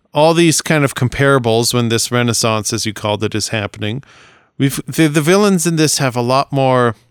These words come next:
maybe not layers, but a bit more backstory, a bit more depth. As with Hexus is literally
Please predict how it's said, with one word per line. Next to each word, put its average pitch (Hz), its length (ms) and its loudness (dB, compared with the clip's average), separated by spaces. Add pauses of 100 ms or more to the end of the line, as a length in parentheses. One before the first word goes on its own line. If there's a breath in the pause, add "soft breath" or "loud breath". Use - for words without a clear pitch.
(160)
maybe 220 200 0
not 185 240 2
layers, 127 440 2
but 123 180 0
a 117 40 0
bit 135 140 -2
more 127 160 0
backstory, 113 640 0
a 117 40 0
bit 127 180 -2
more 120 220 0
depth. 101 760 -6 (580 soft breath)
As 123 280 0
with 131 380 -2 (200)
Hexus - 600 -2
is 135 160 -2
literally 127 520 -2